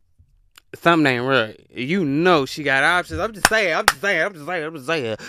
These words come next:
I'm just putting you on game because, like, these women really do be having it in they phones saved.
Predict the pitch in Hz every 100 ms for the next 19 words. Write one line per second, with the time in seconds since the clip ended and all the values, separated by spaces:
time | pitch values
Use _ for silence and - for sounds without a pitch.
0 | - 127 208 180 147 180 156 214 226 156
1 | 143 135 127 123 135 165 139 127 135 127
2 | 135 277 294 262 415 240 160 180 233 208
3 | 285 302 226 214 302 269 254 226 - -
4 | 180 165 151 - 214 190 151 127 - -
5 | 185 214 175 131 117 110